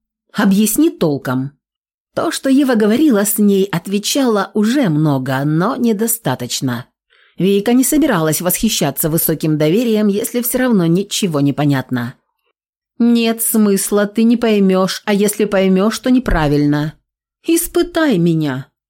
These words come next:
Не буду, если я тебе скажу, ты будешь мне мешать. Нет, ты останешься на моей стороне,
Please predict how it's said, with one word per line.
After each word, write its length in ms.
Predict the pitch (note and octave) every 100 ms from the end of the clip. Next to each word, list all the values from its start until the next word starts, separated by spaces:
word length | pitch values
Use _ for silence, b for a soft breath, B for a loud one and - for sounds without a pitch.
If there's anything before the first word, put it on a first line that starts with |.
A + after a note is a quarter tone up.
| _ _ -
Не 280 | A3 A#3
буду, 360 | G#3+ G#3 G3+ F#3+
если 420 | G#3+ G#3+ A#3+ -
я 220 | B3 G#3
тебе 220 | G3+ G#3+ A3+
скажу, 680 | A3+ G#3+ F3+ E3+ F3+ G3 _ _ _ _ -
ты 160 | B3+
будешь 400 | A3 G#3+ A3 -
мне 180 | G3+ G3
мешать. 580 | G3+ G#3 E3+ C#3 - - _ _ _ _ _
Нет, 520 | A3 A3 G#3+ A3+ A3+ -
ты 120 | D4+
останешься 580 | D#4+ - B3+ C4 C4 C4
на 100 | B3+
моей 320 | G#3 E3 D#3+
стороне, 640 | E3+ G3+ G3 G3+ G3 G3+